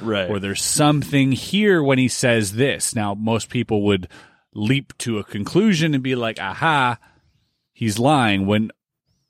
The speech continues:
Speaker 2: it might not be for the reason you think. So that's the
Speaker 1: Right.
Speaker 2: thing that you can't determine. So when someone
Speaker 1: I
Speaker 2: says,
Speaker 1: see.
Speaker 2: you know, like, "I, oh yeah, I saw aliens. There was, like, ten of us there. We saw 'em," and you do this, you're like, "Oh, he's scratching his forehead. So there's something there."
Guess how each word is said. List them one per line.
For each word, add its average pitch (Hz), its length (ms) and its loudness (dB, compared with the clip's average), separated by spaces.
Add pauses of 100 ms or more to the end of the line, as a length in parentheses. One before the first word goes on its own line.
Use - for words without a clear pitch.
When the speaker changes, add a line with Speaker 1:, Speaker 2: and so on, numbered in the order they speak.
(260)
Speaker 2:
it 135 160 -4
might 139 240 0
not 127 180 0
be 127 120 0
for 117 160 -2
the 110 100 -2
reason 104 380 0
you 90 100 -6
think. 113 420 -4
So 90 380 -8 (360)
that's 131 320 0
the 123 100 -6
Speaker 1:
Right. 113 300 2
Speaker 2:
thing 95 120 -6
that 98 60 -6
you - 60 -4
can't 98 180 -4
determine. 92 500 -4 (140)
So 120 140 0
when 113 100 4
someone 127 280 2
Speaker 1:
I 95 40 0
Speaker 2:
says, 110 380 0
Speaker 1:
see. - 60 -12 (380)
Speaker 2:
you 131 140 2
know, 120 180 4
like, 110 160 0
"I, 117 280 0
oh 131 120 0
yeah, 135 240 0
I 120 60 0
saw 123 220 -2
aliens. 117 400 0
There 110 100 2
was, 104 120 0
like, 101 220 -2
ten 135 300 0
of 120 100 -2
us 123 300 -2
there. 120 240 0
We 117 100 -2
saw 120 300 0
'em," 117 100 0
and 113 100 -2
you 110 100 2
do 107 120 2
this, 135 340 0
you're 123 80 0
like, 117 120 -2
"Oh, 131 80 2
he's 120 100 0
scratching 135 380 0
his 170 100 -2
forehead. 104 540 2
So 113 160 0
there's 107 180 0
something 135 400 2
there." 104 400 2